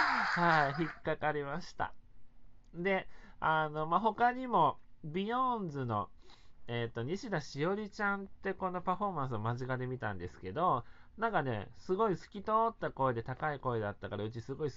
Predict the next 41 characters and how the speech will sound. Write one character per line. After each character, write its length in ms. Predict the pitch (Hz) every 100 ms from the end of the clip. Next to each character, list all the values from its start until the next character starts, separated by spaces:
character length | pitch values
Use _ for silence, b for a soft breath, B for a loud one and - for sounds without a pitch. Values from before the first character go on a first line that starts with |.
| -
き 120 | 160
だ 140 | 147 117
な 640 | 110 117 120 120 123 127
ー 20 |
っ 40 |
て 200 | 127 -
思 140 | 110 107
っ 40 |
て 120 | 107
見 140 | 107 117
て 140 | 110
て、 760 | - 107 120 127 131 127 120 - B B B B B - b b b b -
あ 300 | 113 113 113
の、 220 | 110 110 107
良 120 | 120
か 160 | 110
っ 60 | 98
た 180 | - 87
で 140 | 90
す 120 | -
ね。 180 | 98 101
あ 240 | 110 120 175
と 160 | 196
な 220 | 147 170 202
ん 60 |
だ 120 | 156
ろ 140 | 117 107
う 20 |
な、 200 | 101 127
あ 60 | 143
と 140 | 156
ね、 640 | 127 123 117 113 107 98 - b b -
ジ 140 | 180
ュ 140 | 254 311
ー 20 |
ス 180 | 302 277
ジ 120 | 277
ュ 140 | 277 262
ー 40 |
ス 160 | - 135
の 520 | 120 131 139 127